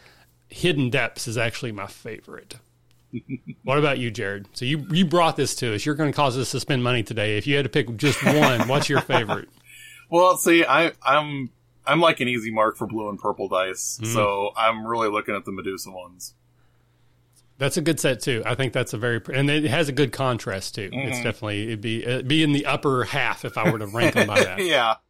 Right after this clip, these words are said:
Speaker 2: I really kinda like the color on the Awake Your Magic. It's just, I think that gold with that blue is a little harder to, you know, that it is the contrast thing on that one too.
Speaker 1: Yep, I, I agree. It looks pretty. The dice look pretty, but I would have a hard time reading those at the table.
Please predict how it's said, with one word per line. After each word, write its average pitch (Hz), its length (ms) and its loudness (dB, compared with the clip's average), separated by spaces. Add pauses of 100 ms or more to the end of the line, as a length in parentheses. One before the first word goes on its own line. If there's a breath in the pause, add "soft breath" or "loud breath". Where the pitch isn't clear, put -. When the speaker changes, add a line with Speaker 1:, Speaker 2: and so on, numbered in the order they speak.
(680)
Speaker 2:
I 123 280 0
really 175 340 0
kinda 139 340 -2
like 117 260 0
the 104 100 -6
color 123 460 2
on 98 260 -4
the 98 380 -12
Awake 104 340 -8
Your 101 100 -8
Magic. 101 440 -4
It's 110 200 -8
just, 110 280 -8
I 110 100 -4
think 120 240 -10
that 104 240 -2
gold 107 320 -6
with 104 160 -6
that 104 260 0
blue 107 300 -6
is 98 80 -4
a 98 60 -8
little 101 500 -8 (360)
harder 104 360 -2
to, 98 460 -4 (180)
you 120 140 -2
know, 104 180 0
that 110 160 -2
it 113 160 -2
is 117 180 -2
the 110 80 -4
contrast 101 600 -2
thing 101 120 -2
on 95 180 -6
that 98 200 -4
one 98 140 -10
too. 92 360 -6 (640)
Speaker 1:
Yep, 104 240 -6
I, 104 180 -2
I 117 140 -2
agree. 113 320 -4
It 120 80 -10
looks 139 220 0
pretty. 143 360 -4
The 123 120 -4
dice 135 360 0
look - 160 -8
pretty, 110 280 -6
but 101 160 -8
I 107 140 0
would 110 140 -4
have 113 180 -4
a 98 40 -10
hard 104 260 -8
time 98 260 -8
reading 95 200 -12
those 98 180 -14
at 98 140 -16
the - 80 -20
table. - 400 -20